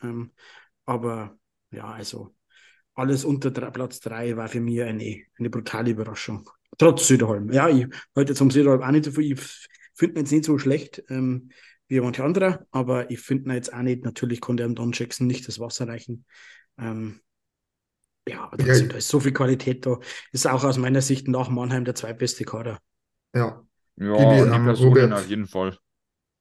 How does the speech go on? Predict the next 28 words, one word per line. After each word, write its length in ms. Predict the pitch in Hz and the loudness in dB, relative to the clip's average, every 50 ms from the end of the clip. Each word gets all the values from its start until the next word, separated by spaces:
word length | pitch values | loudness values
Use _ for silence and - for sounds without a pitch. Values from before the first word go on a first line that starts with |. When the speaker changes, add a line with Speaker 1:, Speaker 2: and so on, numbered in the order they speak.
| _ _ | _ _
Speaker 2:
Ja, 140 | - - 117 | -2 0 2
und 240 | 107 131 139 131 - | 4 4 2 2 2
ich 160 | 139 123 131 | 0 0 0
f-, 120 | 127 - - - | -2 -6 -6 -4
ich 100 | 135 127 | -2 0
find, 220 | - 165 175 - | 0 0 0 2
man 100 | 139 120 | 2 2
hat 120 | 127 151 160 | 2 2 2
ihn 160 | 165 156 139 | 2 2 4
ja 180 | 127 120 104 | 4 4 2
eigentlich 420 | 95 113 131 151 156 139 - - - | 2 0 0 0 -2 -4 -4 -4 -4
auch 140 | 117 123 131 | -2 0 0
noch 480 | 139 139 135 139 139 131 131 131 - _ _ _ _ _ _ _ - - _ _ _ _ _ _ _ _ _ _ _ _ _ _ _ _ _ _ _ _ _ _ _ - _ _ _ _ _ - | 2 2 0 0 0 -2 -4 -8 -14 _ _ _ _ _ _ _ -20 -20 _ _ _ _ _ _ _ _ _ _ _ _ _ _ _ _ _ _ _ _ _ _ _ -20 _ _ _ _ _ -4
gezielt 440 | 131 123 127 - - - 151 160 151 | -4 -2 -2 -2 -4 -4 -4 -4 -6
verstärkt 600 | - - 120 113 - - - 123 139 135 - - - | -8 -4 -4 -4 -4 -2 -2 -2 -2 -4 -6 -4 -2
oder 180 | 120 117 110 | 0 0 0
ergänzt. 500 | - 113 110 - 120 135 165 - - - | -2 -2 -4 -2 0 -2 -2 -2 -6 -6
Ich 80 | 120 117 | -6 -4
mein, 160 | 120 120 123 | -2 -2 -2
so 140 | 123 127 120 | 0 2 2
Nico 380 | 120 131 131 131 - 139 131 | 4 4 2 2 2 0 0
Krämer 600 | 127 - 131 123 123 139 151 165 170 151 139 - _ - | 0 0 -2 -2 0 0 0 -2 -2 -4 -8 -12 _ -6
in 180 | 131 127 123 | -2 0 2
München 800 | 123 135 160 170 - - 190 180 180 175 165 160 160 160 139 131 127 | 4 4 4 2 0 -4 -4 -4 -2 -2 -4 -6 -6 -4 -2 0 2
halt 220 | 135 139 135 - | 2 2 0 0
jetzt 220 | 135 123 127 - | -2 -2 -2 0
nicht 140 | 127 147 139 | -2 -2 -2
verkehrt. 520 | - - 160 - - - 147 151 151 151 | 0 -2 -4 -2 0 0 0 0 0 -4